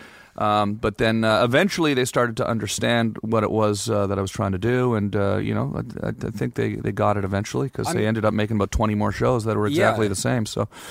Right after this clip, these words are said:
Speaker 3: It was so, it was
Speaker 1: <laughs>
Speaker 3: so popular. I feel like if they tried to reel you in, you had the leverage to be like, "Look, if,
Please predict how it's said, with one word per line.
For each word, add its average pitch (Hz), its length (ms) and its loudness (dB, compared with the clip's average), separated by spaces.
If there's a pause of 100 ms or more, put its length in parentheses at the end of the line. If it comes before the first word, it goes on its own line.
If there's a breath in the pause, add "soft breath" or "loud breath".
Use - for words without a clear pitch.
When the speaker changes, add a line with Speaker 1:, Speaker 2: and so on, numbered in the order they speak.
(100)
Speaker 3:
It 151 60 2
was 180 140 2
so, 180 340 2
it 170 100 0
was 139 180 4
Speaker 1:
<laughs> - 80 0
Speaker 3:
so 165 100 4
popular. 107 800 0
I 110 80 0
feel 123 220 0
like 113 180 4
if 101 80 -4
they 117 100 2
tried 123 300 2
to 107 60 0
reel 113 260 2
you 101 200 2
in, 110 120 2
you 104 200 2
had 110 200 0
the 98 60 -2
leverage 98 460 -2
to - 80 -6
be 107 60 0
like, 90 140 -2
"Look, 101 320 -2 (300)
if, 101 140 -8